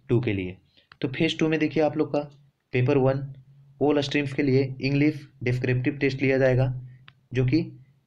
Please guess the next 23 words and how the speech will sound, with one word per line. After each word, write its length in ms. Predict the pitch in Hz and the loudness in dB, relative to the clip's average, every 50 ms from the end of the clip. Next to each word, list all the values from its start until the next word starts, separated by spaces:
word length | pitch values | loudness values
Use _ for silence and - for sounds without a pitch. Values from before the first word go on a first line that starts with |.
| _ | _
hundred 380 | - 120 117 131 135 135 127 - - - - _ - | 0 0 2 2 0 -2 -4 -8 -12 -16 -14 _ -2
marks 240 | 123 131 127 127 - | 0 0 0 0 0
के 80 | 139 | -2
क्वेश्चन 360 | 127 127 131 127 135 139 139 135 | 0 0 0 0 0 -2 -4 -4
पूछे 180 | - 123 131 131 | -4 -2 0 0
जाएंगे 220 | 131 131 131 131 | 0 0 2 2
और 140 | 131 127 123 | 2 2 2
इसमें 200 | 120 123 131 127 | 2 0 2 2
भी 60 | 127 | 4
आप 160 | 127 123 127 | 4 4 4
लोग 120 | 131 127 127 | 2 2 2
को 120 | 147 165 - - - - _ _ _ _ _ _ _ _ _ _ _ _ _ _ _ _ _ _ - - | 0 -2 -4 -8 -14 -20 _ _ _ _ _ _ _ _ _ _ _ _ _ _ _ _ _ _ -10 -4
वन 220 | 110 113 127 127 | -2 0 2 4
आवर 140 | 127 127 127 127 | 4 4 4 4
का 120 | 139 160 165 - - - - | 2 0 -2 -6 -10 -8 -4
time 180 | 123 120 120 120 | -2 0 0 2
दिया 160 | 120 123 127 | 2 2 4
जाएगा, 280 | 123 123 123 123 135 143 | 4 4 4 4 2 2
एक 260 | 139 127 - 120 120 123 | 0 -2 -2 -2 0 2
घंटा 240 | 127 127 127 131 127 | 2 2 2 2 0
का, 200 | 123 147 156 156 - - _ _ - - _ _ _ _ _ _ _ - | 0 -4 -6 -6 -10 -18 _ _ -20 -20 _ _ _ _ _ _ _ -6
जिसमें 220 | 120 123 131 143 | -4 -2 0 0
देखिए, 360 | 143 143 143 143 147 151 - | 0 0 0 0 -2 -2 -4